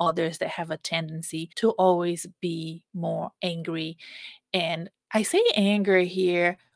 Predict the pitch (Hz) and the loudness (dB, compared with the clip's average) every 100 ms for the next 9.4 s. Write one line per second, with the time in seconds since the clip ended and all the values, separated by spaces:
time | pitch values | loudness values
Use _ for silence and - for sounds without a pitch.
0 | _ - 202 202 - - 226 220 - 180 | _ -2 2 2 0 -10 -8 -6 -4 -4
1 | 170 196 202 226 254 233 240 233 214 190 | -4 0 6 6 4 2 0 -2 0 -2
2 | - 208 208 180 185 208 202 190 185 180 | 0 2 4 4 4 2 2 0 0 0
3 | 175 185 190 202 180 170 175 190 165 - | 0 0 0 0 -4 0 2 4 2 -2
4 | 185 240 175 190 - 175 190 339 - - | -2 0 -2 -4 -4 2 6 6 4 -2
5 | - - - - - - 214 202 196 254 | -8 -12 -16 -16 -20 0 4 4 6 6
6 | 330 285 254 - 175 - 190 - - 208 | 4 0 0 -2 -8 -6 -8 -6 -2 0
7 | 185 180 - 175 165 160 - - - 185 | 0 -2 -4 -2 0 -2 -4 -12 -4 2
8 | 180 180 - 180 175 170 190 175 180 180 | 4 2 -2 -4 -4 -6 -4 -4 -4 -6
9 | 170 196 185 - | -6 0 2 2